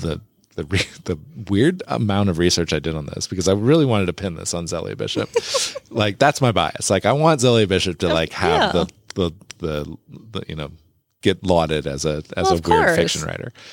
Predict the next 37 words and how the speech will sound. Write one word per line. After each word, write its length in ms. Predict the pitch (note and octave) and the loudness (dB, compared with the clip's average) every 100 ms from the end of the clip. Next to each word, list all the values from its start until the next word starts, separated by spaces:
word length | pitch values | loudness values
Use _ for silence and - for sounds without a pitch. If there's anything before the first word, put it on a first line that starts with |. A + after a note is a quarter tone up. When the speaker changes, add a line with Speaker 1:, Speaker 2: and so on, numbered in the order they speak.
| - | -10
Speaker 2:
Yeah. 500 | B3+ F#3 F2+ F2 D2+ | -6 -4 0 0 -2
Speaker 1:
Um, 180 | D2 - _ _ | -6 -18 _ _
we 180 | G#2+ C3+ | 0 2
don't 220 | D#3 D3+ | 4 0
have 340 | F#2+ A2+ A#2 | 0 2 4
a 40 | A2 | 4
lot 180 | F2+ E2 | 4 2
of 140 | C#2 | 2
Lovecraft's 680 | D#2 E2 F#2 - B2 B2 - | 0 2 0 0 0 0 -2
letters 400 | E2+ E2+ E2+ E2 | 0 2 2 -2
to 280 | - G2 F#2+ | -2 0 2
her, 260 | A#2+ C3 | 2 2
but 160 | B2+ F#2 | 2 0
we 140 | E2+ | -2
do 300 | D#2 F#2+ F#2+ | -4 0 0
ha-, 100 | G2+ - - | 0 -4 0
or 80 | A2+ | 2
no, 100 | A#2+ | 4
wait. 140 | G2 - - - - _ _ _ _ _ _ _ _ _ _ _ | 2 -2 -16 -20 -20 _ _ _ _ _ _ _ _ _ _ _
That's 200 | F#2+ F#2+ | -2 0
incorrect. 460 | F#2+ F#2 - - - _ _ | -2 -4 -6 -6 -16 _ _
It's, 180 | - - - | -4 -4 -4
oh, 180 | - - - | -8 -8 -10
Christ, 460 | - - - - - | -10 -8 -6 -8 -4
I 100 | G#2+ | -2
don't 180 | G#2 F#2 | 0 -2
remember 260 | F2+ E2 | -4 -4
now. 100 | F#2 | 0
Speaker 2:
Well, 140 | C#4 - | 2 4
it's 240 | C#4 - | 2 2
like, 240 | C#4+ C#4+ - - - | 0 0 -4 -18 -14
th-, 120 | G#3+ | 0
Speaker 1:
We 120 | B2 | 4
don't, 100 | B3 | 4
Speaker 2:
no, 160 | B3+ A3 | 4 2
it's 120 | |
Speaker 1:
we, 60 | A#2+ | 4